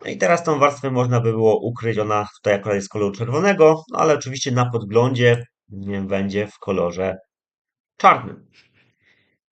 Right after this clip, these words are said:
I w ten sposób jesteśmy w stanie przygotować rysunek do wydruku. Jak widzimy, wszystko jest poprawne. Zwracam uwagę, że zawsze przed zapisaniem do pliku z rozszerzeniem P D F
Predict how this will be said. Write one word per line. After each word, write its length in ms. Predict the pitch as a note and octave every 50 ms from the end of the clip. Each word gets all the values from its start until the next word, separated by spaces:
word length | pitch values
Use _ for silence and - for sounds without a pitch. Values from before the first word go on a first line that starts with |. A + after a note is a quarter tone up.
| _ _ -
I 100 | - A3+
w 60 | G3+
ten 160 | - F3+ D#3+ C3+
sposób 500 | A#2+ - C3+ C3+ B2+ - C3+ B2+ B2 B2 A#2+ A#2+ A#2 G#2+ A2 - _ -
jesteśmy 440 | - G#2+ - A2 G#2+ G#2 G2+ G2+ G2
w 80 | G2
stanie 520 | - - F#2+ G2+ G2+ G2+ G2+ G2 G2 G2 G2 _ _ _ _ _ _ _ _ - G2+ G2+ G2
przygotować 640 | - - A#2+ A#2+ A#2 A#2+ B2+ A#2 A2+ A2 - - -
rysunek 420 | G2+ G2 - G#2 G2+ G2 F#2+ F#2+
do 120 | G2 F#2+
wydruku. 680 | F2+ F#2 F2+ F#2+ A#2 D#3+ E3 - D3 C#3+ B2+ B2 B2 B2 - _ _ _ -
Jak 180 | - - -
widzimy, 260 | C3+ C3 B2 B2+ B2 B2
wszystko 280 | - B2 - - -
jest 120 | - - -
poprawne. 520 | G2 - - A#2+ B2 A#2+ A#2 A2+ G#2+ A2+ - _ _ _ -
Zwracam 360 | - E3 F3+ F3+ F#3 E3 B2
uwagę, 480 | - B2+ D3 D#3 D#3 D#3+ D#3 D#3 C3+ - - -
że 260 | G#2 A2+ B2 - - - -
zawsze 560 | G#2 G2 G2+ D#3+ E3+ E3+ E3 - - B2+ A2+
przed 220 | A#2 - A#2 G#2
zapisaniem 680 | G2+ A#2 A#2+ A#2+ B2 A#2+ - C3 C3 B2+ B2 A#2 A2 G#2
do 240 | G2 G#2+ A#2 A2+ A2
pliku 520 | - - A2+ G#2 - G#2+ G2+ F#2+ F#2+ - _ -
z 120 | G2 G2
rozszerzeniem 560 | G2+ A2 A2 - - G#2+ G#2 G#2+ G2+ F#2+ F#2+
P 100 | F#2+ G#2
D 280 | G2 G2 G2 G2+ A#2+ D3
F 80 | F3